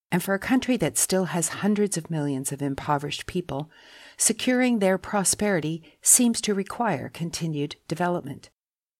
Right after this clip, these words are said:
Navigating without G D P as a lodestar will not be easy. Wrenching the country's political system and economic model away from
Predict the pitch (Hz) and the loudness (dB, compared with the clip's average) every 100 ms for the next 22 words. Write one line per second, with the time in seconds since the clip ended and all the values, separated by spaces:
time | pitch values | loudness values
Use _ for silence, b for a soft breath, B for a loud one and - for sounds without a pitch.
0 | _ _ _ 190 208 226 247 247 240 226 | _ _ _ 6 6 6 4 4 4 2
1 | 185 170 185 208 160 196 196 190 - 226 | 2 4 4 4 0 0 2 0 -4 -2
2 | 185 147 160 156 170 190 185 - 143 143 | -2 0 0 2 2 2 0 -4 -6 -6
3 | - _ 170 175 175 139 135 139 160 160 | -12 _ 0 2 2 0 -2 0 0 0
4 | 135 123 - _ b b b b b 160 | -2 -8 -20 _ b b b b b 2
5 | 180 226 226 233 214 190 185 165 160 - | 4 4 2 0 -2 -2 -2 -2 -2 -2
6 | 160 165 190 202 - 202 - 202 180 147 | -2 -2 0 0 2 2 0 -2 -2 -2
7 | - 185 190 185 175 - 156 143 147 156 | 0 0 0 0 -2 -2 -2 0 0 -2
8 | - 160 151 170 180 175 151 143 | 0 2 4 4 2 0 -2 -4